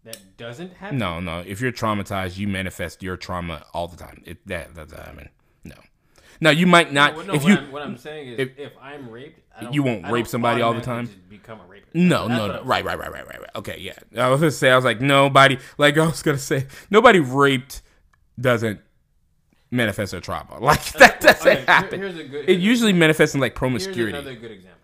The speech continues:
Speaker 1: With,
Speaker 2: Right.
Speaker 1: like, a Cain and, Cain and Abel. Like, murder wasn't something they were exposed to. It was,
Speaker 2: Right.
Speaker 1: it was an innate hatred for
Speaker 2: Right,
Speaker 1: humanity.
Speaker 2: right, right, right.
Speaker 1: Innate.
Speaker 2: I think hatred and those, those hostile emotions are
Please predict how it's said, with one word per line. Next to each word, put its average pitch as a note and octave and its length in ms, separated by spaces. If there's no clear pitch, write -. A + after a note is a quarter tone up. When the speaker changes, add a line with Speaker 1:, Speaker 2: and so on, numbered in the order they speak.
Speaker 1:
With, B2 140
Speaker 2:
Right. G2 120
Speaker 1:
like, G#2+ 180
a A#2 80
Cain B2 200
and, G#2+ 120
Cain B2 180
and G#2 80
Abel. F2 100
Like, F#2 180
murder E3 340
wasn't A#2 440
something G#2 280
they F#2+ 100
were F#2+ 220
exposed G2 680
to. - 60
It - 720
was, A#2+ 100
Speaker 2:
Right. B2+ 560
Speaker 1:
it D#2+ 100
was C#3 100
an A#2+ 160
innate B2+ 500
hatred G#2+ 400
for - 80
Speaker 2:
Right, A#2 420
Speaker 1:
humanity. G2+ 60
Speaker 2:
right, G#2+ 140
right, G2 300
right. F2 180
Speaker 1:
Innate. C#3 180
Speaker 2:
I B2+ 80
think E3 220
hatred D#3+ 800
and C3 240
those, C3 440
those B2 400
hostile A2+ 760
emotions G#2+ 720
are D#3 320